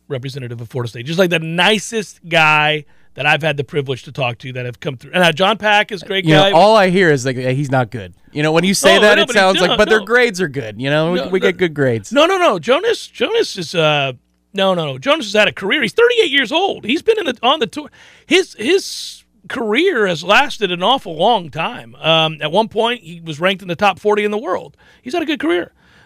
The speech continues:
Speaker 1: Uh, top thirty-five in the world. Uh, but I would point out that, you know, I mean, he's not a superstar. There's no, no doubt about that. Uh,
Speaker 2: If this was in Athens, you'd say, "Get him off my leaderboard," if he was in second or third place. "Who's this Jonas Blixt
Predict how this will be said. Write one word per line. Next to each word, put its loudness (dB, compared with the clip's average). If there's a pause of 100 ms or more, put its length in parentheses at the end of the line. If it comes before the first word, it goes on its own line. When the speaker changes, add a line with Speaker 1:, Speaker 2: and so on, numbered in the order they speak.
Speaker 1:
Uh, -6
top 2
thirty-five 2
in -6
the -4
world. -8 (380)
Uh, 4
but 2
I 2
would 0
point -2
out 2
that, -4 (100)
you -2
know, 2
I 2
mean, -6
he's -8
not -2
a -8
superstar. -10
There's -4
no, -8 (320)
no -6
doubt 2
about -6
that. -2 (440)
Uh, -2
Speaker 2:
If 2
this 2
was 2
in 4
Athens, 4
you'd -6
say, 2
"Get 4
him 4
off 4
my 4
leaderboard," 0
if -2
he 2
was 2
in 2
second 0
or 2
third -2
place. -2
"Who's 2
this -4
Jonas -4
Blixt -6